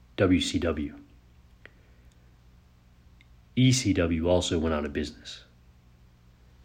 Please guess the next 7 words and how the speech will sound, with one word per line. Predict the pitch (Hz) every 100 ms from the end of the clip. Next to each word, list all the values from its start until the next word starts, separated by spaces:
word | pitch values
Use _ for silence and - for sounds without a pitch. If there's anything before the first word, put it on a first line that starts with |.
| - - - - - -
This | 92 110 123 -
following | - 120 120 113 98
weekend | 101 110 80 71 71 - - _ - _ - - - - - - - - - - _ - - - - _ - _ _ - -
could | - 87
lay | 82 95 98
the | 90
foundation | - 95 90 82 87 - 78 71